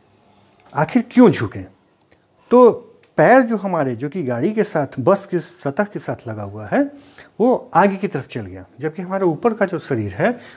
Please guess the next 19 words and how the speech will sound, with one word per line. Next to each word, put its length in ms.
वो 80
अभी 200
विराम 420
का 120
जड़त्व 400
में 120
है। 200
पैर 220
जो 120
है 120
वो 80
गड़ी, 280
गति 300
के 100
जड़त्व 360
में 80
चला 200
गया, 180
जबकि 420